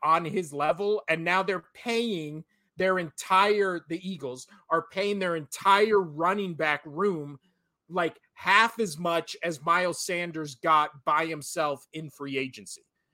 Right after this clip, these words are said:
So it's just one of those positions where, as mean as it sounds, 'cause we're actually talking about people, the running back position seems like the most disposable position, because it really does feel like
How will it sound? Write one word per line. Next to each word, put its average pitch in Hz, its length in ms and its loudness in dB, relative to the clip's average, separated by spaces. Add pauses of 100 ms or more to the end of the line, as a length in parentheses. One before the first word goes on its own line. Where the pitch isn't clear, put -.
(160)
So 170 720 4 (480)
it's 170 220 -4
just 220 240 2
one 196 240 4
of 240 80 -2
those 233 220 2
positions 175 760 -4
where, 147 420 0
as 151 260 0
mean 202 320 -4
as 196 120 -2
it 180 140 -6
sounds, 185 440 -2
'cause 147 200 -10
we're 165 60 -2
actually 151 340 -4
talking 160 480 -2
about 135 360 -2
people, 135 480 -10 (280)
the 185 100 4
running 185 440 2
back 190 280 2
position 170 500 -6
seems 185 460 -8
like 170 200 -4
the 147 80 -2
most 143 440 -4
disposable 156 840 -6
position, 165 680 -6 (380)
because 190 880 4 (420)
it 190 160 4
really 240 380 0
does 214 320 2
feel 190 260 -2
like 175 280 0